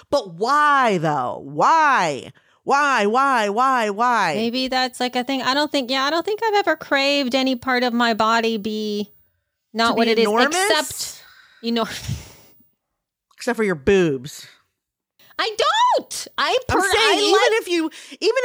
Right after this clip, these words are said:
Speaker 1: if you don't have a butt or boobs, you still don't want them to be their own zip code, though.
Speaker 2: Yes, I don't. I would not want that. Can you imagine having to walk through the,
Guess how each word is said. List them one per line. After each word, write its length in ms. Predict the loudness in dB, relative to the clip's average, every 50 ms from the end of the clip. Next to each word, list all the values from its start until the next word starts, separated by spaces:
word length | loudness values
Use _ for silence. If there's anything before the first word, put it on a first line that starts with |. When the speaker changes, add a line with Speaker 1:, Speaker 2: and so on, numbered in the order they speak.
| 0
Speaker 1:
if 60 | 0
you 100 | 2 2
don't 240 | 2 2 2 0 0
have 320 | -2 0 2 2 4 4 2
a 60 | 2
butt 260 | 2 2 2 0 0 0
or 120 | 0 -2 0
boobs, 360 | 2 2 2 2 0 -2 -4
you 100 | -6 -6
still 300 | -6 -6 -4 -4 -2 0
don't 200 | 0 -2 -2 -2
want 200 | -2 -2 -2 0
them 120 | 0 0 0
to 120 | 0 0
be 180 | 2 2 0 2
their 240 | 2 2 0 0 0 0
own 300 | 2 2 2 2 0 0
zip 400 | -2 0 0 -2 0 0 -2 0
code, 400 | 2 4 4 4 2 2 0 0
though. 200 | 0 0 2 2
Speaker 2:
Yes, 320 | 2 2 0 0 -2 0 0
I 100 | 0 0
don't. 320 | 0 0 0 0 0 0
I 80 | 0 0
would 180 | 2 0 0
not 220 | 0 0 0 0 0
want 140 | 0 -2 -2
that. 120 | -4 -8 -10 -18 -20 -16 _ -2
Can 160 | 0 2 4
you 200 | 4 4 4 2 2
imagine 460 | 0 0 0 0 0 0 0 0 0
having 320 | 0 0 -2 -2 -2 -2 -2
to 100 | -2 -2
walk 400 | 0 2 2 2 2 0 -2 -4
through 320 | -8 -6 -4 -4 -4 -2
the, 400 | 0 0 2 2 4 2 0 -2